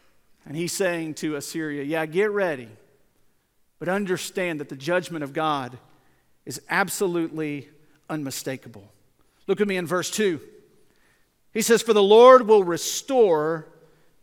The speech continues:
the majesty of Jacob. Yes, the majesty of Israel.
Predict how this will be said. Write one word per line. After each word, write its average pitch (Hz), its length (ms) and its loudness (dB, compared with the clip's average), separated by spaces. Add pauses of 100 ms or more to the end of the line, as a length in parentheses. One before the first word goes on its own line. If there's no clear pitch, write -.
the 165 100 -4
majesty 160 1200 -2 (460)
of 147 140 -10
Jacob. 135 520 -8 (200)
Yes, 196 460 4
the 202 160 -8
majesty 220 920 -2
of 202 260 -6
Israel. 165 520 -2